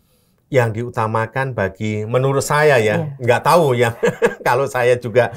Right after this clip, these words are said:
Speaker 1: berhadapan dengan
Speaker 2: Iya.
Speaker 1: situasi ini, ya. Tapi kalau kita boleh belajar dari Abraham, ya, ada saatnya memang hidup kita berani mengalah demi kedamaian.
Speaker 2: Iya.
Speaker 1: Demi kerukunan,
Speaker 2: Iya.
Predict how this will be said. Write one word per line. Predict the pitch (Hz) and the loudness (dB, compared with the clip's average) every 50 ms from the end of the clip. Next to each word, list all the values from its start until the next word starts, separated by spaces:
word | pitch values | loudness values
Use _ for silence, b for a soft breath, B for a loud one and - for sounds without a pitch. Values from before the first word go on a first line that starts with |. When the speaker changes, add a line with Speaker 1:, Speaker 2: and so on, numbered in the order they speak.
| B B B | B B B
Speaker 1:
berhadapan | _ 147 135 127 120 113 123 120 120 - 135 127 123 | _ 2 4 4 4 4 4 2 2 2 0 0 0
dengan | 120 123 120 120 | 2 2 2 2
Speaker 2:
Iya. | 151 | 0
Speaker 1:
situasi | 147 135 123 147 131 131 131 120 - 170 202 | -2 -2 0 2 2 2 2 0 0 0 0
ini, | 185 165 143 117 | 0 2 2 2
ya. | 110 113 117 b b b b b b b b b b _ _ | 0 0 -2 b b b b b b b b b b _ _
Tapi | - 120 123 127 180 185 | 0 0 0 2 0 0
kalau | 156 135 123 120 123 123 120 120 113 92 - | 2 2 4 6 6 6 6 4 2 -2 -6
kita | - 135 127 127 - 117 117 | -6 -6 -4 -2 -2 -2 -2
boleh | 110 - 123 113 107 | -2 0 0 2 2
belajar | 107 - 113 104 98 98 98 - 110 101 | 2 2 2 2 2 2 2 2 2 4
dari | 101 98 95 107 - | 4 2 2 0 -2
Abraham, | 101 101 98 - 101 98 92 107 120 127 135 | -6 -6 -6 -4 -4 -4 -4 -4 -4 -4 -4
ya, | 120 101 90 87 87 101 - _ _ _ _ _ _ _ _ _ _ _ _ _ _ _ _ _ _ _ _ _ _ _ _ _ _ | -6 -6 -8 -8 -10 -14 -20 _ _ _ _ _ _ _ _ _ _ _ _ _ _ _ _ _ _ _ _ _ _ _ _ _ _
ada | - 127 120 - 117 107 | -4 0 2 2 2 0
saatnya | - - 113 107 107 110 117 120 117 113 | 0 0 0 0 -2 -2 -2 -2 -2 0
memang | 110 104 104 107 104 101 | 0 -2 -2 -2 -2 -4
hidup | 101 104 92 104 104 101 | -6 -8 -6 -6 -8 -8
kita | - 107 104 - - 110 107 104 107 107 107 110 110 - _ _ _ _ _ _ | -8 -8 -10 -6 -4 -2 -2 -2 -2 -4 -8 -12 -16 -20 _ _ _ _ _ _
berani | - 123 113 98 98 104 107 | -2 0 0 0 0 -2 -4
mengalah | 104 107 104 101 95 95 98 101 98 101 - | -4 -4 -2 -2 -2 -2 -4 -6 -8 -10 -10
demi | - 113 98 98 92 | -8 -8 -8 -8 -8
kedamaian. | - 107 85 101 87 87 92 90 90 90 92 90 92 92 92 _ _ _ _ - | -10 -10 -10 -8 -8 -10 -10 -10 -12 -12 -12 -14 -16 -20 -20 _ _ _ _ -16
Speaker 2:
Iya. | 165 165 151 143 - _ _ _ _ _ | -14 -12 -12 -14 -16 _ _ _ _ _
Speaker 1:
Demi | - 104 92 95 92 | -10 -8 -8 -8 -10
kerukunan, | 92 - 104 101 95 - - 101 98 92 95 92 90 90 92 95 | -10 -10 -10 -10 -10 -12 -12 -14 -12 -12 -10 -12 -12 -12 -14 -14
Speaker 2:
Iya. | 151 156 147 143 | -14 -12 -12 -14